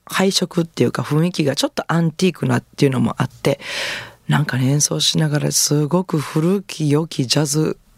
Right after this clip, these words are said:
クラブで演奏してるような、そんな気持ちになったんです。で、そんなクインテットの編成でライブできるっていうのも最近本当に少なくて、まあ、もっぱら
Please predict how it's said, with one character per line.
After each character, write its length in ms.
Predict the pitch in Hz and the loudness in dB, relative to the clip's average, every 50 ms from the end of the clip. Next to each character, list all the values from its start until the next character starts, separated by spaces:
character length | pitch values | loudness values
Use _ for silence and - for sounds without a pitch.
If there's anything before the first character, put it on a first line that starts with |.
| - - - | -20 -18 -12
ク 140 | - - | -4 0
ラ 140 | 160 156 143 | 0 0 0
ブ 140 | 123 127 123 | 0 -2 -2
で 160 | 117 - - - | -2 -2 -2 0
演 180 | 135 143 147 147 | 0 0 2 0
奏 240 | 143 - 147 143 139 | 0 0 0 0 0
し 80 | - | 0
て 80 | - 135 | 0 0
る 80 | - 143 | 2 2
よ 140 | 143 135 | 2 2
う 60 | 123 120 | 2 2
な、 200 | 117 117 120 - - - - - - - - - - | 0 0 -2 -4 -8 -12 -10 -10 -10 -10 -12 -8 -4
そ 200 | - - - 165 | -4 0 0 2
ん 120 | 165 170 | 2 2
な 100 | 165 165 | 0 0
気 140 | 160 - 165 | 0 0 0
持 120 | 156 151 | 0 0
ち 200 | 147 - - 151 | 0 0 0 2
に 60 | 147 131 | 2 2
な 100 | 127 131 | 0 0
っ 40 | |
た 140 | - - 135 | 0 0 0
ん 40 | 127 | 0
で 100 | 127 127 | 2 2
す。 180 | - - 151 - - _ _ _ - - - - - - - - - - - _ - | 0 0 -2 -4 -4 _ _ _ -20 -20 -20 -20 -20 -20 -20 -18 -20 -20 -16 _ -4
で、 80 | 156 | -2
そ 140 | 139 - 170 | 0 0 2
ん 20 | 165 | 0
な 100 | 156 147 | 0 -2
ク 180 | - - 202 | 0 0 2
イ 60 | 226 | 2
ン 80 | 247 226 | 2 0
テ 120 | - 165 | 0 -2
ッ 20 | 151 | -4
ト 180 | - - 147 | -2 -2 0
の 200 | 143 139 131 131 - - - - | 2 2 0 0 -4 -10 -12 -4
編 260 | - 147 147 147 143 | 0 0 2 2 2
成 180 | - - 151 | 0 0 0
で 120 | 135 131 131 | 0 0 2
ラ 140 | 143 151 151 | 2 2 0
イ 60 | 139 | 0
ブ 100 | 120 127 | 0 0
で 120 | 127 131 | 0 0
き 140 | - - 135 | 0 0 0
る 80 | 135 131 | 0 0
っ 20 | |
て 160 | - - - | -2 -2 0
い 20 | 123 | 2
う 40 | |
の 20 | 120 | 2
も 60 | 120 | 2
最 240 | - - 156 170 185 | 2 2 2 0 0
近 360 | - 180 180 175 180 214 - - | 0 0 0 2 2 -2 -4 -8
本 220 | - - - 165 156 | -4 0 0 0 2
当 80 | 160 | 2
に 80 | 156 151 | 0 0
少 240 | - - - - 165 | 0 -2 0 0 0
な 100 | 170 165 | 0 0
く 140 | - - - | -2 -2 -2
て、 180 | - 117 - - _ - | 0 0 -2 -4 _ -2
ま 140 | - 135 127 | 0 0 0
あ、 60 | - - - - - - | 0 -4 -14 -14 -8 0
も 100 | - 147 | 0 0
っ 60 | 156 - - | 0 0 -2
ぱ 100 | - 175 | -2 0
ら 180 | 170 170 175 | 0 0 -2